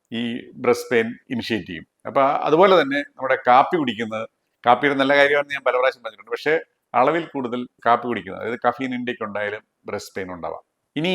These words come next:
ഈ ബ്രസ്റ്റ് പെയിനിന് വേണ്ടി ഡോക്ടറെ സമീപിക്കേണ്ടത് എപ്പോഴാണ്? ഏറ്റവും പ്രധാനപ്പെട്ട കാര്യം, നിങ്ങൾക്ക് സഹിക്കാൻ പാടില്ലാത്ത വേദന ഉണ്ടെങ്കിൽ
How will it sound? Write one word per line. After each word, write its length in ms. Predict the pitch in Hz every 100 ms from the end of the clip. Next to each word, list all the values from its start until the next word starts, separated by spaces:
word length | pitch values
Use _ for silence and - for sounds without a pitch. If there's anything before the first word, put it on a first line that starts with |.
| 180
ഈ 20 | 175
ബ്രസ്റ്റ് 260 | 139 143 -
പെയിനിന് 320 | 175 180 180 175
വേണ്ടി 180 | 170 170 143
ഡോക്ടറെ 280 | 143 170 165
സമീപിക്കേണ്ടത് 500 | 151 147 131 139 120
എപ്പോഴാണ്? 280 | 110 92 78 _ _ 107
ഏറ്റവും 200 | 117 185
പ്രധാനപ്പെട്ട 380 | 175 165 160 160
കാര്യം, 220 | 151 156 147
നിങ്ങൾക്ക് 340 | 143 151 151 165 -
സഹിക്കാൻ 380 | 131 127 160 156
പാടില്ലാത്ത 500 | 139 139 143 127 147 139 -
വേദന 280 | 131 131 131
ഉണ്ടെങ്കിൽ 320 | 123 123 127